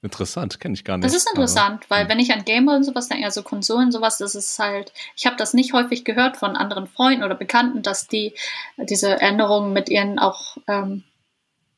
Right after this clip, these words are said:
Speaker 2: direkten Verwandten, also mit ihren Eltern oder Onkel, Onkel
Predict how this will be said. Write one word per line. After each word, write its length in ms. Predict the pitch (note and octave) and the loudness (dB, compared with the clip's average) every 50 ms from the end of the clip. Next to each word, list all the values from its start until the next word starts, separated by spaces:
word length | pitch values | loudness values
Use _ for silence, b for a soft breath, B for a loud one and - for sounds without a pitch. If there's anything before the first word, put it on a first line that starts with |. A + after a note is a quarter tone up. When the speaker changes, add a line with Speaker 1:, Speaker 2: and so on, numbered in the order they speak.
| _ - | _ -4
Speaker 2:
direkten 400 | G3+ - G#3+ G#3 - - A3 F#3+ | 0 0 0 0 -2 -4 -8 -8
Verwandten, 640 | - - - F#3 - G#3 A3+ A3+ A#3+ - G3 F#3+ | -4 -2 -2 2 4 4 4 4 2 -2 -2 -2
also 180 | G#3 F#3+ F#3+ F#3+ | -2 -2 -2 -2
mit 160 | F#3+ F#3+ F#3+ | -2 -2 -2
ihren 180 | F#3+ F#3+ F#3+ - | -2 0 2 4
Eltern 360 | G#3 G3+ G3+ G3+ - G3+ F#3+ | 4 4 4 2 -2 -2 -2
oder 160 | F#3+ - - - | -2 0 0 0
Onkel, 400 | G#3 G3+ - - G#3 - - - | 0 0 0 -2 -4 -4 -4 -2
Onkel 500 | - G#3 G#3 G#3 - G#3+ G3 F#3+ G3 G3 | 0 0 0 0 0 0 0 2 0 -2